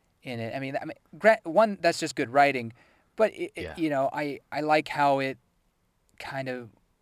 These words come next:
Speaker 1: helped, uh, Kaguya reach out to Miyuki in a way, and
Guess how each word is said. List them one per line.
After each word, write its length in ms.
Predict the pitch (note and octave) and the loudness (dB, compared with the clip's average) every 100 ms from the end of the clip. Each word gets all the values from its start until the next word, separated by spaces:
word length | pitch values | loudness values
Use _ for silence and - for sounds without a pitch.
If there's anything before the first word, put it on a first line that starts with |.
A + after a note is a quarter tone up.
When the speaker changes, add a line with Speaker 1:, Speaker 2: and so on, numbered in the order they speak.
| _ _ _ _ _ | _ _ _ _ _
Speaker 1:
helped, 560 | - E3 D#3 C#3+ - _ _ _ _ _ - | -8 2 2 2 -10 _ _ _ _ _ -8
uh, 420 | C3 B2+ B2 B2 - | -2 0 -2 -6 -12
Kaguya 440 | - E3+ F3 C#3 A#2+ | -4 -2 -2 -4 -4
reach 240 | C3 - | -6 -4
out 200 | B2+ A2+ | -4 -4
to 320 | - B2+ A#2 | -6 -8 -8
Miyuki 340 | A2 A#2 B2 A#2 | -8 -10 -12 -10
in 120 | G#2+ | -10
a 40 | |
way, 200 | G#2 G#2+ | -8 -8
and 160 | G2+ G2+ | -8 -12